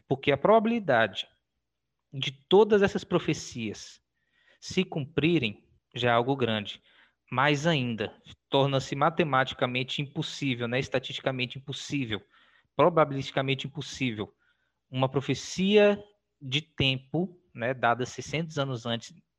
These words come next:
dizendo quando que o Messias viria e o que ele iria fazer.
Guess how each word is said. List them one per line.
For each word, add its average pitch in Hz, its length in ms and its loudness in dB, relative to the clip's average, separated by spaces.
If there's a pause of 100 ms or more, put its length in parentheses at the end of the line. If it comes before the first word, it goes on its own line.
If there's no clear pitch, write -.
(180)
dizendo 127 440 -4
quando 170 440 2
que - 80 -8
o 147 40 -6
Messias 131 320 -2
viria 120 460 -4
e 147 140 -4
o 147 60 -2
que 170 580 -2
ele 135 200 -2
iria 120 220 -2
fazer. - 400 -8